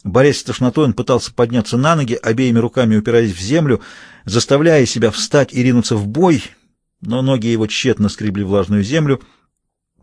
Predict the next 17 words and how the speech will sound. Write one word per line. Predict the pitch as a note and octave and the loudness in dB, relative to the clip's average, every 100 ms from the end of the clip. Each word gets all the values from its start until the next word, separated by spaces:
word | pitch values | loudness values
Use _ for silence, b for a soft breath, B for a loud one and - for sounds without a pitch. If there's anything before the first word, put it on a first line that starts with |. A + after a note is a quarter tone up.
| _ _ - | _ _ -2
а | G#2+ | 0
в | G#2+ | 2
руках | A2 C#3+ C3 B2+ | 0 0 0 2
не | B2+ | 2
было | A2 A2 | 2 0
силы. | G#2 G#2 E2 D2 _ _ _ _ - | -2 -6 -8 -10 _ _ _ _ -4
Рот | A#2 D#3 D#3+ - - | 2 2 0 -8 -4
и | B2 | 0
нос | C3+ D3+ - | 2 0 0
забивал | G2 A2+ B2 C3+ C3 - | -2 0 2 0 0 0
острый, | E3+ - - G#2+ G#2 | -2 0 -4 -6 -4
удушливый, | B2+ A#2 D3+ A#2 G#2+ | -4 -2 -2 -2 -2
как | G#2 A2 | -2 -2
наркоз, | A#2+ A2 C3+ A#2 | -2 0 -2 -2
запах | G#2+ A2 A2 G2+ | -2 -2 -2 -4
сырой | - A#2 A2 | -4 -4 -2
почвы. | D#3+ D#3 A2+ | -2 -2 -2